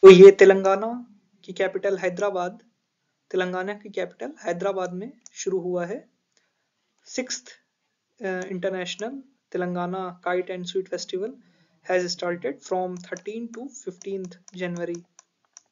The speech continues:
अ, हम सभी जानते हैं कि मकर संक्रांति होती है, पूरे देश भर में मनाई जाती है। अ, उसी उपलक्ष्य में पूरे देश भर में, ज़्यादातर गुजरात, अ, के शहर में, ग-, गुजरात स्टेट में पतंग,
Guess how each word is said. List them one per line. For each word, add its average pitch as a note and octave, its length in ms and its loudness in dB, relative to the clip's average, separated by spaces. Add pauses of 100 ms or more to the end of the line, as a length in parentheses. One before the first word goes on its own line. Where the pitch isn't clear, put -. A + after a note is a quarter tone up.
(720)
अ, F#3 40 -14
हम F3+ 340 -10
सभी G3 200 -4
जानते F#3+ 320 -4
हैं A#3+ 80 -6
कि A3 120 -10
मकर F#3+ 280 -6
संक्रांति F3+ 560 -10
होती F3+ 340 -8
है, G#3 100 -6
पूरे F3+ 400 -6
देश F3 300 -6
भर F3+ 60 -10
में F3+ 80 -6
मनाई F3 260 -8
जाती F3 320 -8
है। A3+ 180 -16 (840)
अ, F3 540 -6
उसी G3+ 220 -6
उपलक्ष्य F#3+ 400 -6
में G3+ 200 -6 (240)
पूरे G3 140 0
देश B3 240 -2
भर G#3+ 120 -2
में, G3+ 360 -6
ज़्यादातर F3+ 520 -6
गुजरात, F3+ 460 -6 (100)
अ, - 40 -20 (1040)
के F3 120 -2
शहर F3+ 380 -4
में, F3+ 240 -12 (560)
ग-, F3 240 -4
गुजरात F#3+ 320 -4
स्टेट F3+ 360 -6
में G#3 280 -8
पतंग, F#3 420 -10